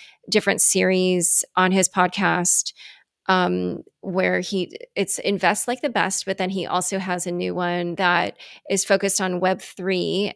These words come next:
And I think, I think it's called Web three Breakdowns, but I, I forget what the exact, um, what the exact <laughs> name is of that show. I can picture the, the, um, the, uh, the,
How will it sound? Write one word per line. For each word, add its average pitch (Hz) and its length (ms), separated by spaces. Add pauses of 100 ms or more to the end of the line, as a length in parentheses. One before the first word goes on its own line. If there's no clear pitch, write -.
And 190 120
I 190 100 (260)
think, 415 540 (600)
I 220 60
think 294 240
it's 381 120
called 196 260
Web 180 200
three 208 260
Breakdowns, 226 600
but - 160
I, - 240
I 214 40
forget - 280
what - 120
the 156 120
exact, - 500 (840)
um, 139 400 (600)
what 190 380
the 190 60
exact 180 580
<laughs> - 0
name 262 400
is - 320
of - 140
that - 180
show. - 260 (340)
I 262 80
can 285 120
picture 262 340
the, 196 380
the, 185 420
um, 180 300 (540)
the, 185 360 (220)
uh, - 280
the, 185 400